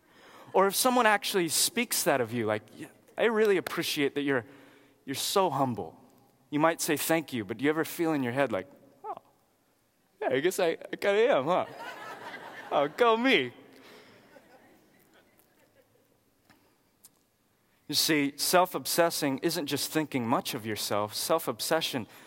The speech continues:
is thinking less of yourself, too. False humility. Both of them are forms of self-obsession. See, if you think too highly of yourself, you're self-obsessed. We got that. That makes sense.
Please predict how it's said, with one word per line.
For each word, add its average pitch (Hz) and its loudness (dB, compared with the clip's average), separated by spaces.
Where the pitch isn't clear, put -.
is - -6
thinking 135 -2
less 151 0
of 117 -8
yourself, 101 -6
too. 113 -10
False 123 -2
humility. 113 -6
Both 190 2
of 147 0
them 127 0
are 127 2
forms 131 -2
of 131 -4
self-obsession. 135 -4
See, 165 0
if 147 -6
you 208 -4
think - -2
too 208 -4
highly 185 2
of 131 0
yourself, 135 2
you're 143 -4
self-obsessed. 127 0
We 196 -2
got 180 2
that. 110 2
That 147 -2
makes 147 -6
sense. 95 -6